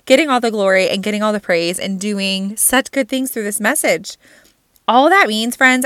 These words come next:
I don't really care about statistics as much as I care about women hearing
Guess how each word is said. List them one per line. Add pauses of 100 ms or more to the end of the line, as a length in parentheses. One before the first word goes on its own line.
I
don't
really
care
about
statistics
as
much
as
I
care
about (300)
women (600)
hearing